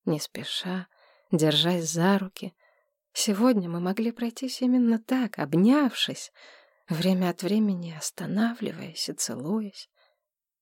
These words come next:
И вот прошлись. Но совсем не так, как мечталось. Почему?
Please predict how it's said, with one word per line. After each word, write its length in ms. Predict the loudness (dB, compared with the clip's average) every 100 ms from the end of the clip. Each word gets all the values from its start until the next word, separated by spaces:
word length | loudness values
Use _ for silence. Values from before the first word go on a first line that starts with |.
| 0
И 100 | 2
вот 280 | 2 0 -4
прошлись. 760 | -8 0 0 0 -6 -8 -12 _ _ _ _ _ _ _
Но 260 | -2 0 0
совсем 640 | -2 -2 -4 -2 4 6
не 80 | 4
так, 300 | 4 2 0
как 260 | -4 -6 2
мечталось. 800 | 2 4 0 2 2 0 -6 -12 _ _ _ _ _ _ _ _ _ _ _ _
Почему? 600 | -10 -6 -4 -2 -2